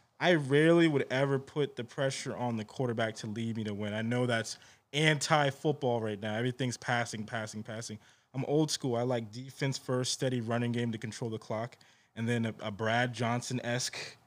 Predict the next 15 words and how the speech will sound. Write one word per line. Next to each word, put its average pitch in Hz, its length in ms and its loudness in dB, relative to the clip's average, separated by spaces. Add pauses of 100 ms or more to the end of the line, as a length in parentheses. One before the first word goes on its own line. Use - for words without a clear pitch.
(380)
quarterback 127 540 2
that 104 100 -8
can 117 120 0
just 117 160 -4
get 123 120 -2
the, 120 140 -4
or 127 160 4
Matt 123 260 6
Ryan, 127 420 2 (380)
you 123 80 -12
know, 120 120 2
doesn't, 123 360 2 (100)
you 131 80 -16
know, 123 140 -4
get, 135 160 -2